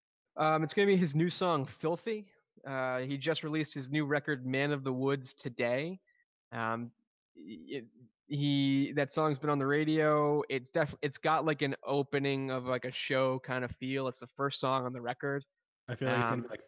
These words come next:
Speaker 2: fifteen seconds though only. It's, like, gonna be, like, one of those because it's not a full long, you can't do that whole song.
Speaker 1: Yeah, I mean, he's not gonna do any song all the way through, I don't think. Um,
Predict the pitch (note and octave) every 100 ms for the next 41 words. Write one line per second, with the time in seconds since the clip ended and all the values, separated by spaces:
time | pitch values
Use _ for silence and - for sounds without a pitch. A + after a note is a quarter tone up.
0 | - A#2+ - A2+ - A2 A#2+ A2 B2+ B2+
1 | C3+ C3+ A#2+ G2+ A2 G#2+ G2+ G#2 G#2+ G#2
2 | A2 A2+ A2 A2 B2 C3+ D3+ B2 - D3
3 | C3+ A#2 G#2+ G#2+ B2 C#3 A2+ A2+ G2+ F#2+
4 | - G2+ G#2+ F#2 F#2 - _ _ _ _
5 | _ _ - G#3 G3 E3+ F3 F3+ G3+ F#3+
6 | F#3 E3 C#3+ D3 - C3+ C3 B2 B2 C3
7 | - B2+ A#2 A2+ C3+ A2 A#2+ _ _ C3
8 | C3+ B2+ B2 B2